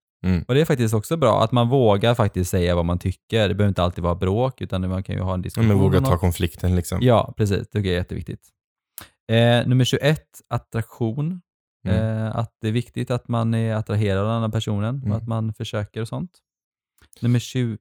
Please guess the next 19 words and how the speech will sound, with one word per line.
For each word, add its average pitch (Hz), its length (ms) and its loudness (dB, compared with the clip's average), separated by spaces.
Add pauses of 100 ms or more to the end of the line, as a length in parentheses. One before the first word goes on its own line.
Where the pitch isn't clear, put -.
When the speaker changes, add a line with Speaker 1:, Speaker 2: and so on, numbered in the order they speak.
(120)
Speaker 2:
vad 117 180 -2
vill 117 100 0
du 113 40 -2
säga? 117 280 -6
Speaker 1:
Ja, 127 340 6
men 131 140 4
jag, 127 180 0
jag 123 120 2
tänker 135 220 2
också 113 140 -2
så - 120 0
här, 98 240 4 (480)
absolut 113 520 0
attraktion, 98 420 -2
men 101 140 2
också 98 200 0
veta 98 340 0
om 92 240 0
att 92 160 -2